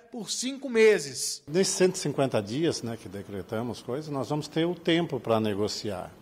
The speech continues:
Speaker 2: Então, no, os credores estão batendo a nossa porta, nós vamos dizer pra eles, "Ó, nós temos cento e cinquenta dias, numa situação difícil, num decreto, e nesses cento e cinquenta dias nós vamos sentar pra conversar,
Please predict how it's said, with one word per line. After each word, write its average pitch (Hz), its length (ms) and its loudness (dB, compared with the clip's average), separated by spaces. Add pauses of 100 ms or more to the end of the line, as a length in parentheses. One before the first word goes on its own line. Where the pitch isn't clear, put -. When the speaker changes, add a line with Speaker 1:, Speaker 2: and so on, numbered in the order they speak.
(360)
Speaker 2:
Então, 127 180 -6
no, 175 360 -6
os 107 120 -8
credores 120 460 2
estão 113 240 -2
batendo 107 340 -2
a 107 60 0
nossa 107 260 -4
porta, 131 360 -4
nós 165 140 -8
vamos 170 200 -6
dizer 147 300 -2
pra 131 180 0
eles, 135 300 -2
"Ó, 110 120 0
nós 90 200 -10
temos 110 220 -12
cento 113 180 -12
e - 20 -14
cinquenta 117 400 -2
dias, 139 240 -4
numa 143 140 -4
situação 110 360 -6
difícil, 127 460 -10
num 107 80 -6
decreto, 104 580 -6 (540)
e 131 60 -4
nesses 131 200 0
cento 131 200 -2
e - 20 -14
cinquenta 127 480 -2
dias 131 300 -2
nós 165 180 -4
vamos 147 220 -6
sentar 156 300 -8
pra 156 120 -8
conversar, 139 580 -6